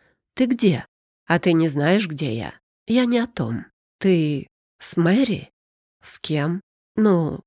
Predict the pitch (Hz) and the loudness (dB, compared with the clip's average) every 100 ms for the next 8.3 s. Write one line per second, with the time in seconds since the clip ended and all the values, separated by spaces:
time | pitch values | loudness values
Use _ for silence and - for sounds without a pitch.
0 | _ - 175 160 - 185 185 185 - 240 | _ 2 4 4 4 4 4 2 0 0
1 | 240 139 - - 175 165 185 226 247 156 | 2 0 -4 0 2 2 0 0 0 0
2 | 120 - - _ _ _ _ - 170 160 | -2 -6 -14 _ _ _ _ 2 2 2
3 | 180 170 214 208 202 196 190 190 _ _ | 0 2 2 2 2 0 -2 -6 _ _
4 | _ - - - 170 156 151 156 151 156 | _ -10 -6 0 2 2 2 2 2 0
5 | 160 151 170 185 _ _ _ _ - 190 | 2 2 2 -2 _ _ _ _ -2 0
6 | 190 190 180 180 180 180 185 185 170 - | 4 4 6 6 6 4 2 2 0 0
7 | 170 156 - 214 277 180 147 156 143 143 | -4 -4 0 2 4 2 0 -2 -2 -2
8 | 151 190 | 0 0